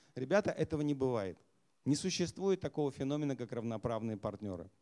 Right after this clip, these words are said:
Потому что эта ситуация, она всегда потом приводит к коллапсу. И чуть дальше я расскажу, почему. Немножко подробнее. Создание идеологии. Вы задаёте цели, замыслы, миссию. Вы задаёте главные смыслы компании.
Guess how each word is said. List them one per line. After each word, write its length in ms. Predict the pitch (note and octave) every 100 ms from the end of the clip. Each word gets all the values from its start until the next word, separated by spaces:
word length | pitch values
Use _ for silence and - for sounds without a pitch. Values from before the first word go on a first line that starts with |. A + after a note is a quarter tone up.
| _ _ _ _ _ _ _ _ _ _ - _
Потому 260 | C#3+ D#3+
что 140 | E3 F#3
эта 160 | F#3
ситуация, 580 | E3 D3+ - F#3+ A#3 G3
она 220 | D#3+ D3 C#3+
всегда 380 | - C#3 E3
потом 320 | F#3 D#3 D3 C#3
приводит 400 | C#3 D3 D3 C#3+
к 40 |
коллапсу. 560 | - C3+ A#2+ - - - _
И 260 | - - -
чуть 240 | - C#3+ C#3
дальше 280 | D#3+ -
я 40 | C3
расскажу, 380 | A#2+ B2+ A#2+ B2
почему. 420 | A#2 - G#2+ F#2 _ _
Немножко 460 | C#3+ F3+ A#3+ - G3+
подробнее. 580 | F#3+ F3+ F3+ B2+ G2+ - _ _ - -
Создание 560 | - F3 E3 A3 A#3 A3
идеологии. 540 | F3 F#3+ F3+ E3+ A#2+
Вы 140 | A2 D#3+
задаёте 520 | E3+ F#3 F#3+ F#3 E3+
цели, 460 | - G3 F#3 D3+ -
замыслы, 540 | C3+ F3+ E3+ D3 B2+
миссию. 520 | B2+ F3 D#3+ - G#2+ - _ _ _ _
Вы 80 | C3
задаёте 480 | C#3+ D#3 F#3+ F#3+ E3
главные 420 | E3+ F#3 F3+ E3+
смыслы 460 | - F#3 F3 D#3+
компании. 600 | D3+ C#3+ C3+ C3 A2 G2